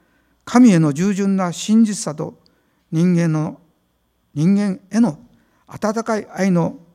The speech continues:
配慮で引き立つのであります。決してヨセフはこの世で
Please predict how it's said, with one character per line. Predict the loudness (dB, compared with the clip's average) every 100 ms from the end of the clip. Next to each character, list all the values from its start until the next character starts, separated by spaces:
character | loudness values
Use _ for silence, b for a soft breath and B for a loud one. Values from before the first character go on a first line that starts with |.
| _
配 | -2 -2
慮 | 0 -2
で | -4 -8 -14 _ _ _ _ _ -20
引 | -12
き |
立 | -4 -4
つ | -4
の | -6
で | -6
あ |
り | -8
ま | -12
す。 | -16 -18 -20 _ _ _ _ _ _ _ _ _ _ _ _ _ _ _ _ _ _ _ _ _ _ _ _ _ _ _ _ _ _ _ -14
決 | -8
し |
て | -4
ヨ | -2 -2
セ | -6
フ | -8
は | -10
こ | -4
の | -4
世 | -4
で | -4 -6 -8